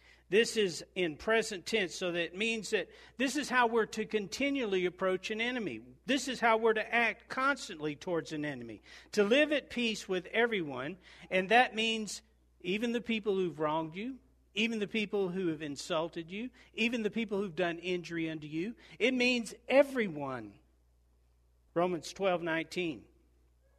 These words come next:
Beloved, never avenge yourself, but leave the way open for God's wrath. For it is written, "Vengeance is mine, I will repay, requite, says the Lord."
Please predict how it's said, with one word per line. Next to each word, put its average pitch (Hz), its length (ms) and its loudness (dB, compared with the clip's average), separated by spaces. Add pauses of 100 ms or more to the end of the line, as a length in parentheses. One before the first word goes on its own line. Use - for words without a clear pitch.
(120)
Beloved, 233 440 8
never 277 400 8
avenge 240 420 4
yourself, 175 580 0
but 190 200 0
leave 269 320 4
the 269 100 2
way 233 320 6
open 208 380 2
for 208 120 -2
God's 202 440 6
wrath. 214 400 4
For 196 120 4
it 185 80 2
is 175 160 -2
written, 185 380 2 (320)
"Vengeance 294 840 4
is 175 380 4
mine, 190 600 2
I 196 220 6
will 262 440 6
repay, 196 600 2
requite, 180 720 4
says 165 320 -6
the 196 80 -4
Lord." 196 440 2